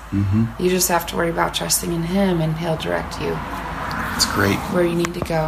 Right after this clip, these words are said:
Speaker 2: Hang on to those that have gone before, that have lived well.
Speaker 1: Mm-hmm.
Speaker 2: I mean, it makes me think of lots of people we know,
Speaker 1: Mm-hmm.
Speaker 2: um, that have, have shown us the path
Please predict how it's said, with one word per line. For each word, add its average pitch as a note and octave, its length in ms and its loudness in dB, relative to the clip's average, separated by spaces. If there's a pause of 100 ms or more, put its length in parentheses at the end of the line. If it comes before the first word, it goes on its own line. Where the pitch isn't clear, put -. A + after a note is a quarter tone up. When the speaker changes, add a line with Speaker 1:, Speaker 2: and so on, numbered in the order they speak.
(120)
Speaker 2:
Hang F#3+ 260 4
on G3 140 4
to F#3+ 60 2
those F#3 300 4
that F3+ 100 2
have F3 160 -6
gone E3+ 220 2
before, F3 380 0
that E3+ 140 -2
have E3+ 160 -2
lived E3+ 260 0
well. E3 400 4 (160)
Speaker 1:
Mm-hmm. F#2+ 420 2 (420)
Speaker 2:
I F3 40 -8
mean, E3 120 0
it E3+ 80 0
makes F3 320 2
me F3 120 0
think E3+ 260 -4
of E3 140 -2
lots E3+ 260 4
of F3+ 80 -6
people F3 300 0
we E3+ 160 2
know, E3+ 400 2 (480)
Speaker 1:
Mm-hmm. F#2 320 2
Speaker 2:
um, E3 400 0 (260)
that E3+ 160 2
have, D#3+ 380 -2 (960)
have G3+ 180 2
shown A#3 440 6
us E3+ 360 2
the - 60 -8
path D#3+ 480 -6